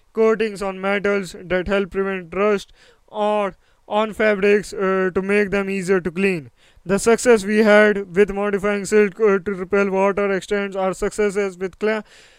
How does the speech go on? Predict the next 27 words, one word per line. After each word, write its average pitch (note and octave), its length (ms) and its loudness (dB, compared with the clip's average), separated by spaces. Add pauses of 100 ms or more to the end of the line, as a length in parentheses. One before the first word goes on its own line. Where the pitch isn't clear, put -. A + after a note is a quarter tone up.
(600)
chemically A#3 800 2
modifying G3 560 -4
silk G#3+ 340 4 (280)
for F#3+ 240 0
other G3+ 300 0
functionalities G#3 840 -2
such G3 260 -4
as F#3+ 140 -6
the F#3+ 160 -2
ability G#3 420 -4
to F3+ 160 -10
change G3 400 -10
color, G3+ 420 2 (280)
conduct G3 360 -2
electrical G3+ 560 -2
charge, G#3 480 0 (280)
or F3+ 100 -4
persist G3+ 460 -2
or G3 120 0
degrade G#3+ 560 4
in F#3 220 -10
a F3+ 60 -8
biological G3 920 0
environment, G3 600 -4 (320)
said G#3+ 560 0 (560)
David G#3+ 460 0 (340)
Kaplan G#3+ 580 -2